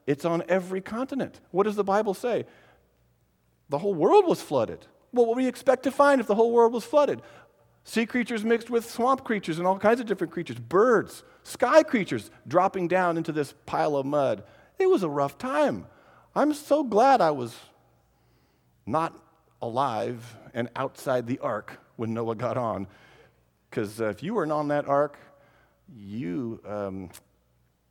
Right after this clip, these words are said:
you had to suffer a catastrophic death. And it reminds me, by the way, the Lord Jesus, he suffered a catastrophic death,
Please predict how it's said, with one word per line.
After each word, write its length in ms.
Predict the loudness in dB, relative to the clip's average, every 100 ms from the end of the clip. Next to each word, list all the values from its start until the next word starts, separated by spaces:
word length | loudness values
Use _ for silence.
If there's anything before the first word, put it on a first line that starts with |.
| _ -12
you 160 | -8
had 140 | -6 -6
to 60 |
suffer 320 | -2 -2 -2
a 60 | -10
catastrophic 720 | -6 -6 -6 -6 -6 -6 -8
death. 380 | -6 -6 -10 _ _ _ _ _ _ _
And 80 | -6
it 80 | -4
reminds 400 | -2 -2 -2 -4
me, 80 | -4
by 140 | -4
the 100 | -4
way, 300 | -4 -6 -6 -8 -6
the 80 |
Lord 280 | -4 -4 -6
Jesus, 600 | -6 -8 -8 -12 -16 -20 _ _ _ _
he 140 | -8
suffered 360 | -2 -2 -2 -6
a 60 |
catastrophic 680 | -2 -2 -2 -6 -8 -8 -12
death, 400 | -10 -10 -16